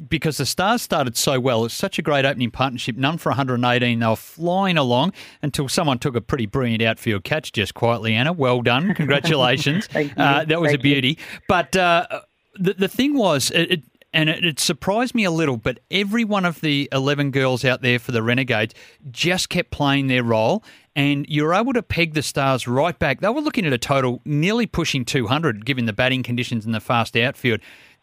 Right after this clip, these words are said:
Speaker 1: There seems to be an enormous amount of belief and trust in each of the players in the field.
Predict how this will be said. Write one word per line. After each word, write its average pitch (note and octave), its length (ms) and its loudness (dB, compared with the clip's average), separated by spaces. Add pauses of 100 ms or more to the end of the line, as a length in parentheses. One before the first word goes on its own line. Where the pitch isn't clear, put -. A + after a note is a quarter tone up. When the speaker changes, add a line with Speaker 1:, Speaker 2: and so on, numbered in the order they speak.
Speaker 1:
There E3 140 -2
seems F3+ 240 -2
to - 80 -10
be C#3+ 100 0
an B2+ 100 0
enormous B2+ 340 -2
amount A#2 220 2
of A2 40 0
belief A#2 500 0
and A#2 160 -2
trust - 380 -2
in A2+ 140 2
each B2+ 300 -2
of B2 80 -2
the A2 60 -4
players A2+ 480 0
in B2+ 200 0
the A2 80 -2
field. G#2+ 340 -2